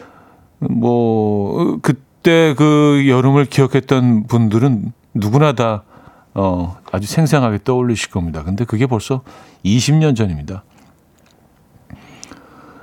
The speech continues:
그러니까 엠지 세대들의 반은 그, 그 경험을 전혀, 전혀 이해하지 못하는 거예요. 그죠? 예.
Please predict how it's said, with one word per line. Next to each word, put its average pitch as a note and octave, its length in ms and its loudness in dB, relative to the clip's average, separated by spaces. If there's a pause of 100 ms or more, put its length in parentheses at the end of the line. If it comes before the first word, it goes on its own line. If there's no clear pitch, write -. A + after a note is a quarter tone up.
(200)
그러니까 B2 320 0
엠지 D#3+ 220 2
세대들의 F#3 420 4
반은 C#3 560 0
그, D3+ 400 4
그 D#3 160 0
경험을 C3+ 360 2
전혀, B2+ 520 0 (400)
전혀 C3+ 240 2
이해하지 B2 380 2
못하는 B2 380 2
거예요. G2 280 0
그죠? G#2+ 260 -4 (180)
예. E2+ 220 -4